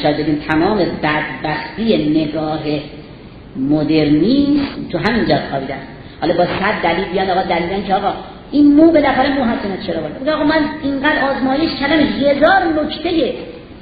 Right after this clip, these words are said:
اولیهٔ علمی مجرد از عالم غیب از این مو در آوردم.» خوبه یا بده؟ بده. چرا؟ من که مو رو نمی‌بینی. چرا مو رو نمی‌بینی؟ من که بسته به غیب نمی‌بینی. وقتی مجموعهٔ عالم رو نتونی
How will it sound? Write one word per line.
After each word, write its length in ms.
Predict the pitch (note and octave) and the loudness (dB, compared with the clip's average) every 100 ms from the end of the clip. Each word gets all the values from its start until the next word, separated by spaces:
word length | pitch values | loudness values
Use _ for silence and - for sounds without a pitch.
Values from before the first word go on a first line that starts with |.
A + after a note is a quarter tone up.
| - - - A3 | -20 -20 -6 -2
اولیهٔ 840 | A#3+ G#3+ B3 B3 B3 D#4 C#4+ A#3 - | -2 -2 -2 -2 0 2 2 2 2
علمی 520 | A#3+ B3 B3 B3 D4+ E4+ D#4+ - - - - G3 | 4 4 4 2 2 4 2 0 -10 -14 -8 -4
مجرد 580 | A#3+ - A#3+ A#3 A#3+ A#3+ | -2 2 2 2 2 2
از 200 | B3 - | 2 2
عالم 300 | A#3+ A#3 A#3+ A#3+ - A#3+ | 2 2 0 -4 -6 2
غیب 220 | D4+ E4+ C#4+ | 2 2 -2
از 120 | A3 | -2
این 160 | C4+ C4 | 0 2
مو 160 | C4+ | 2
در 200 | C4 A#3 | 2 2
آوردم.» 440 | E3 D#3 D3+ D#3+ E3 - - - - - | 0 -4 -6 -8 -10 -16 -20 -20 -20 -20
خوبه 240 | - A3 A#3+ | -4 2 4
یا 100 | G#3 | 4
بده؟ 300 | G3 G3+ G3+ - - - - - C#3 | 2 -2 -4 -10 -14 -18 -20 -10 -6
بده. 160 | C3 B2+ B2 - - - - - | -6 -8 -12 -16 -20 -20 -20 -10
چرا؟ 180 | D3+ D#3 | -4 -2
من 120 | D3+ | -2
که 80 | D#3 | 0
مو 200 | E3 F#3+ | 0 2
رو 60 | G3+ | 2
نمی‌بینی. 520 | G#3 A3+ F3 E3+ E3+ - - - - | 4 2 2 0 -2 -8 -10 -16 -4
چرا 140 | E3+ A3 | 0 2
مو 140 | A#3 | 2
رو 40 | B3+ | 2
نمی‌بینی؟ 320 | B3+ B3 A3+ | 2 0 0
من 120 | F#3+ | 0
که 60 | G#3 | 0
بسته 400 | F#3+ F#3 - F3+ | 0 -2 -4 -2
به 120 | D#3 | 0
غیب 200 | D3+ D3+ | 0 0
نمی‌بینی. 380 | D3 C#3 B2+ B2+ - - - - - - - - - - - - | 0 -2 -6 -10 -14 -18 -20 -20 -20 -20 -20 -20 -20 -18 -12 -8
وقتی 200 | - E3+ | -2 0
مجموعهٔ 1040 | F3 E3+ D#3+ D#3 E3 E3 D#3+ D#3+ C#4+ C#4+ F3 | 2 2 2 0 -2 2 4 4 4 4 2
عالم 460 | D#3+ D3+ D3+ D3 | 0 -2 -2 -4
رو 60 | D3 | -2
نتونی 420 | D3 D3 - | -4 -4 -6